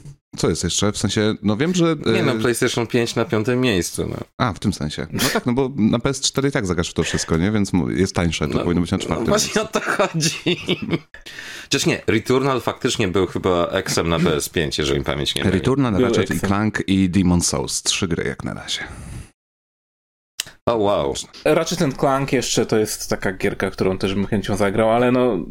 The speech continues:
Speaker 3: z drugiej strony to nie jest taka gra, żebym kupił konsolę. A z drugiej strony d-, P S cztery kupiłem właśnie dla,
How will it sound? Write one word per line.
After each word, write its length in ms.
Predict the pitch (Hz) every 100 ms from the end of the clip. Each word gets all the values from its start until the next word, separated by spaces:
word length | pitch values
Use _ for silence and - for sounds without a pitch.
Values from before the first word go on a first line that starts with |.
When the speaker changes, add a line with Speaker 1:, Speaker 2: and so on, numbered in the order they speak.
| -
Speaker 3:
z 100 | -
drugiej 280 | 123 127
strony 360 | 123 127 123 123
to 80 | 123
nie 140 | 120
jest 320 | 120 - - - _
taka 260 | 120 117 117
gra, 260 | 101 107 110
żebym 260 | 107 92
kupił 360 | - 92 104 101
konsolę. 480 | 92 90 98 90 101 - _ _ _ _ _ _ -
A 140 | - 135
z 80 | 139
drugiej 280 | 170 160
strony 400 | 139 143 131 139
d-, 120 | 135 117 113
P 80 | -
S 160 | 127 -
cztery 300 | - 127 127
kupiłem 460 | - - 117 117
właśnie 420 | 113 117 113 123 110
dla, 600 | 110 107 110 107 107